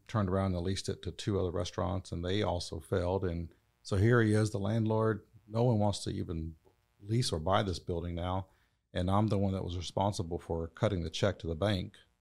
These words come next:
and the payment was four thousand eight hundred fifty-two dollars and ten cents a month.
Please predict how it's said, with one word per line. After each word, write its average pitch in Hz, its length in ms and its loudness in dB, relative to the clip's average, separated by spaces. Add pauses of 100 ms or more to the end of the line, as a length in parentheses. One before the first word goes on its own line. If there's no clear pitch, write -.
(120)
and 90 160 -6
the 82 60 -4
payment 101 340 0
was - 120 -10
four 117 200 0
thousand 98 400 -2
eight 95 140 -4
hundred 104 260 -2
fifty-two 101 380 -6
dollars 90 280 -2
and 90 120 -10
ten 101 180 -4
cents 87 240 -10
a 92 60 -6
month. 85 240 -6